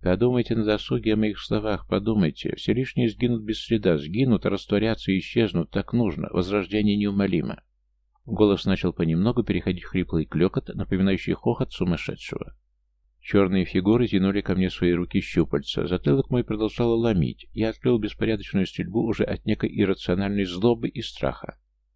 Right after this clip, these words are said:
Артефакт на груди жег меня тупой болью, и вдруг ночь озарилась яркой вспышкой.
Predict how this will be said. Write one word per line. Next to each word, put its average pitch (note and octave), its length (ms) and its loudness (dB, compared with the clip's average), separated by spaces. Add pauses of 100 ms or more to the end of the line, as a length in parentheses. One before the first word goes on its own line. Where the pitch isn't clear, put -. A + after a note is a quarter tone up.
(420)
Артефакт F#2 560 -2
на F#2+ 100 2
груди F2 460 2
жег G2+ 280 0
меня F#2 200 0
тупой F#2+ 320 0
болью, D2+ 420 0 (140)
и A2 80 2
вдруг A#2+ 200 -2
ночь B2 220 0
озарилась G#2+ 540 0
яркой G#2 300 0
вспышкой. - 540 -8